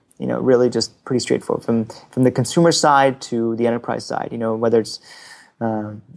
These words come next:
Uber, Amazon, Google, Facebook, you know, S-, Spotify, Pandora, you know, anything like that. Some,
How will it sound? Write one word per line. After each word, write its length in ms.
Uber, 380
Amazon, 480
Google, 640
Facebook, 400
you 100
know, 200
S-, 120
Spotify, 520
Pandora, 340
you 80
know, 80
anything 280
like 160
that. 260
Some, 280